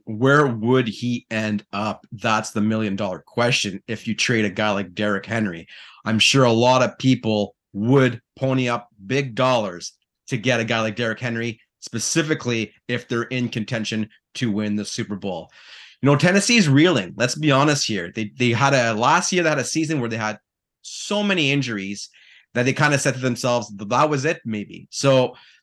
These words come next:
this team has built through the draft. They drafted a guy like Malik Willis for a reason.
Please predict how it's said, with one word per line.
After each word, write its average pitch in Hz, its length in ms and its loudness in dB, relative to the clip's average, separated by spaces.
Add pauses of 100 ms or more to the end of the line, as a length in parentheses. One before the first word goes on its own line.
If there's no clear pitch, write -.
(260)
this 175 260 -2
team 196 540 0 (360)
has 127 220 -4
built 160 400 0 (220)
through 151 160 -2
the 190 80 -4
draft. 131 480 -2 (180)
They 131 140 -8
drafted 165 420 0
a 185 40 -6
guy 160 260 2
like 143 260 0 (220)
Malik 139 420 -2
Willis 147 320 -4
for 160 300 -6
a 165 40 -2
reason. 170 480 -6